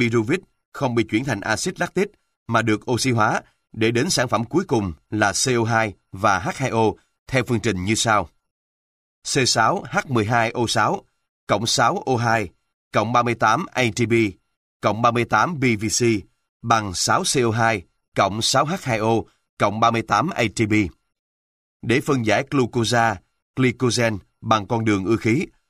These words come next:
có thể cần phải hấp thụ một lượng oxy nhất định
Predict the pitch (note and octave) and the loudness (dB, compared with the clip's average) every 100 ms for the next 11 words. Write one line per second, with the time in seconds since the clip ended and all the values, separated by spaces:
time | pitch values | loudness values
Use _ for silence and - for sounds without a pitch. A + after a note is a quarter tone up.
0 | _ _ - F3 - B2+ B2 G#2 A#2+ D3+ | _ _ -4 -2 -2 -2 -2 -2 -2 -6
1 | - A2 G2 G2 G2+ G#2 G2+ G#2 A2+ - | -2 -2 0 -2 -2 0 0 0 -2 0
2 | A2+ A2+ G#3 A2 F#2+ | 0 0 -2 -2 -2